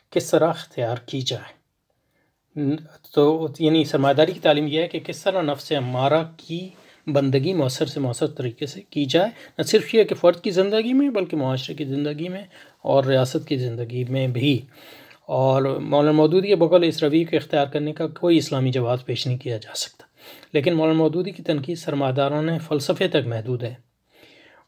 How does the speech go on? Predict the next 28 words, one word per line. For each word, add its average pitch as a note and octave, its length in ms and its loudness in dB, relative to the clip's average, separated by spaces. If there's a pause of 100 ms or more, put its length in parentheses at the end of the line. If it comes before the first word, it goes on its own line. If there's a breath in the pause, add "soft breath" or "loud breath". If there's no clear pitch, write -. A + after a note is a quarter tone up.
वो D3 60 -2
सरमायादाराना D3 760 2
साइंस D3+ 380 -4
की F3 120 -6
मफरूज़ा D3+ 520 0
हक़ानियत D3 480 -2
को D#3 140 -4
कोई D#3 320 0
तनकीद C3 440 -2
नहीं A#2+ 120 -2
करते, - 300 -10
यानी D3 160 0
उनके D#3 240 0
यहाँ E3 140 0
इकोनॉमिक्स D#3 500 0
की D#3+ 120 -2
कोई C3+ 140 -2
तनकीद C3 420 -6
नहीं। C3 120 -6
सरमायादारी C3+ 540 0
का E3 140 2
रद्द D3+ 220 4
करते E3 260 -2
हैं, E3+ 60 -6
लेकिन D#3 200 -6
ये F3 200 -2
नहीं F#3 180 -8
समझते C#3 500 -8